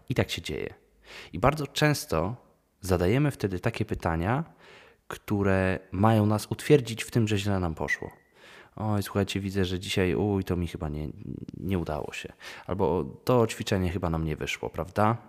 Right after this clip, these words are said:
To są pytania, które mają nas utwierdzić w tym, e, co czujemy na temat tego, jak nam poszło. I zabieramy możliwość innym ludziom, e, na to, żeby widzieć to inaczej, bo to pytanie sugeruje odpowiedź.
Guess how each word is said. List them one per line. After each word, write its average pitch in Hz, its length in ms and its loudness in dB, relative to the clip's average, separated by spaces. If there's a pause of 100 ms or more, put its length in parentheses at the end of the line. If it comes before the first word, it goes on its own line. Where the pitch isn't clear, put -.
(920)
To 110 100 2
są 92 140 0
pytania, 101 380 -2
które - 240 -8
mają 90 300 -2 (140)
nas - 460 -4 (120)
utwierdzić 104 580 -2
w - 80 -14
tym, 113 240 0 (580)
e, 80 340 -4 (100)
co 85 420 -2 (280)
czujemy 95 380 0
na 98 120 -2
temat 87 280 -6
tego, 87 160 -8
jak 82 160 -6
nam 82 100 -6
poszło. - 380 -10 (360)
I 98 40 -4
zabieramy 107 400 4
możliwość 82 640 -4
innym 87 320 -2
ludziom, 82 300 -4 (400)
e, 82 380 -2
na 87 120 -2
to, 101 120 0
żeby 107 180 0
widzieć 131 360 0
to - 80 2
inaczej, 123 500 0 (440)
bo 95 240 4
to 104 100 -2
pytanie 110 300 -2
sugeruje 98 420 -2
odpowiedź. - 540 -8